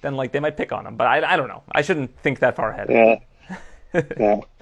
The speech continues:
Speaker 2: But, I mean, it's interesting. It's definitely an interesting conversation.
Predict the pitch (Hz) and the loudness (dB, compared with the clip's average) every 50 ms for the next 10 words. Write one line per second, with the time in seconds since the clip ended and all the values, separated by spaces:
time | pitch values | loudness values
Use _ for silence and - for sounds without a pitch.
0 | - - - 170 185 185 196 214 226 202 226 247 254 - 311 330 - - 180 180 | -2 4 6 8 10 10 10 8 8 8 8 8 8 8 8 6 8 8 6 8
1 | 175 165 - - 160 175 202 - 208 196 190 180 170 165 - 175 160 - 165 151 | 8 6 6 6 6 4 6 4 2 2 2 2 2 0 -2 -4 -4 -4 -6 -4
2 | - - 139 143 143 139 123 - - 120 120 117 - - - - | -4 -4 -4 -2 -2 -2 -2 0 2 2 2 2 0 -6 -12 -16